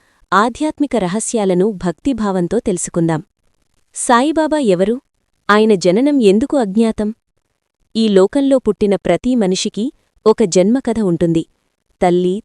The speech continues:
తండ్రి ఉంటారు, ఒక కుటుంబం ఉంటుంది. కాని సాయిబాబా విషయంలో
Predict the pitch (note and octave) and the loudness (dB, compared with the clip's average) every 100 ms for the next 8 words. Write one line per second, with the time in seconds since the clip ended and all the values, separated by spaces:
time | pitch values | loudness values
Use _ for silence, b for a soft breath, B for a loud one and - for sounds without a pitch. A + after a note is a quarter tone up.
0 | - F3 F3 A#3+ G#3 E3+ E3 D#3 - _ | -4 -2 0 0 0 0 -2 -2 -8 _
1 | _ _ - A3+ A#3+ G#3 C#4 C#4 C4+ G3+ | _ _ 0 2 0 0 0 0 0 0
2 | E3 E3+ E3 - _ _ _ _ - C4 | 0 0 -2 -4 _ _ _ _ -4 0
3 | C4 C4+ - F#3 A3+ C#4+ C#4 C4+ A3+ - | 2 0 -2 -2 0 -2 -2 -2 -2 -2
4 | A3 G#3 B3+ | -2 0 -4